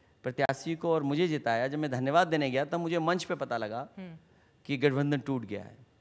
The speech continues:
Speaker 1: लेकिन मैं, मैं धन्यवाद देता हूँ, उस समय बीएसपी के कैडर के जितने लीडर्स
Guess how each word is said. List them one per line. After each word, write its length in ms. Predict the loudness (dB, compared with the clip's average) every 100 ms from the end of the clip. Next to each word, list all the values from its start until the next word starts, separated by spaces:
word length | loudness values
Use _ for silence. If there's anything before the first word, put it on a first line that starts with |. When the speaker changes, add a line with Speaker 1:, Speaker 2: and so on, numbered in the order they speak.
| _ _ _ _ _ -20 -2
Speaker 1:
लेकिन 220 | 2 4
मैं, 260 | 4 4 4
मैं 260 | 6 6
धन्यवाद 360 | 4 2 2 2
देता 240 | 0 0
हूँ, 300 | -2 -2 -4 -10 -20 _ _ _ _ _ -4
उस 200 | -4 -2
समय 180 | 2 2
बीएसपी 520 | 4 2 0 -4 -4
के 120 | -4
कैडर 320 | 0 0 0
के 120 | -2
जितने 360 | -2 -2 2 2
लीडर्स 440 | 2 2 0 0